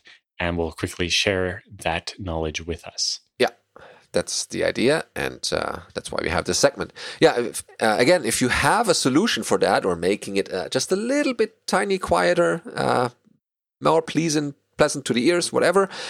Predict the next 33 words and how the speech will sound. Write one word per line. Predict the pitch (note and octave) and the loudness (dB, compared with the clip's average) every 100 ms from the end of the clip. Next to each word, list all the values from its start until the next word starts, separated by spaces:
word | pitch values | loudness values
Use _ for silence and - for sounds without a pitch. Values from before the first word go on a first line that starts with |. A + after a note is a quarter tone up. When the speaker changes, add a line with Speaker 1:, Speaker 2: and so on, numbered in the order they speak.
| - | -2
Speaker 2:
uh, | A2+ G#2+ | 2 4
send | - - | 4 4
this | F3+ - | 2 2
to | - C3 | 0 2
feedback | G#3+ - F#3 | 2 4 4
at | D3 | 4
B | C#3 | 2
S | C3 | 2
D | B2 | 4
now | A#2+ | 2
dot | D3+ C#3+ | 2 0
T | C3+ | 0
V | B2+ | 0
so | B2+ G#2 | 2 2
we | F#2+ | 2
can | - F#2+ F#2 - - | 2 0 0 -10 -2
answer | G2 G2+ - | 0 2 0
this | F#2+ - | 0 2
question | A2 G2 - G2 F#2 - _ _ _ - | 2 0 0 -2 -2 -10 _ _ _ 0
properly, | E3 - E3+ E3 E3 - - - _ _ _ F#2 | 2 4 2 2 0 -6 -16 -20 _ _ _ 2
or, | F#2 F#2 F#2 - | 4 4 2 -2
um, | - F2 E2+ E2+ D#2+ _ _ _ _ _ - | 0 2 2 0 -8 _ _ _ _ _ -4
maybe | E2 E2+ | -2 0
you | E2+ D#2+ D#2+ - _ _ _ _ - | 0 0 -2 -8 _ _ _ _ -2
find | F2+ E2+ | 0 0
the | |
time | - F2 E2+ F2 | 0 0 0 -2
to | - F2+ - | -4 -6 0
code | C3+ C3+ A#2 | 2 2 2
a | |
solution, | - A2 G#2+ A2 G#2+ G2 | 2 2 2 0 -4 -6
then, | - D#2+ - - | -8 -8 -16 -14
uh, | A2+ - | -12 -10